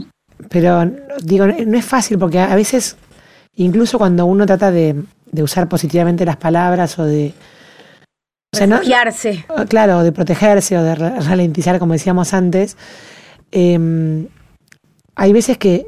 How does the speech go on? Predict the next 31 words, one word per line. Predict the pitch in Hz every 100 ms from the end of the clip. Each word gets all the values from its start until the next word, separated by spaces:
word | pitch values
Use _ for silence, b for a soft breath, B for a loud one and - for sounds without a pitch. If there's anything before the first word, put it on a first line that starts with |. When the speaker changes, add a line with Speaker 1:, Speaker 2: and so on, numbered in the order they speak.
| -
Speaker 1:
que | 175
molestan | 160 185 214 - 220
el | 180 170
de | 165
afuera | - 196 190 202 214
porque | 170 151
te |
dicen, | 175 180 190
"Bueno, | 185 196
pero | 170 160
vos | 175
sos | 185 -
una, | 175 170 156 147 139 - b b b - -
una |
ingenua, | 160 143 214 208 190 165
una | 165
positivista | 156 147 147 165 175 202 - 170
o, | 160 220 160
o, | 151 B B B B
o | -
estás | - 175
desconectada | 202 165 190 190
de |
la | 170
realidad, | 151 151 147 170 196
no | 180
es | 156
como | 180
estamos | 151 180 147
pasando". | 160 147 185
Entonces, | 175 190 208 214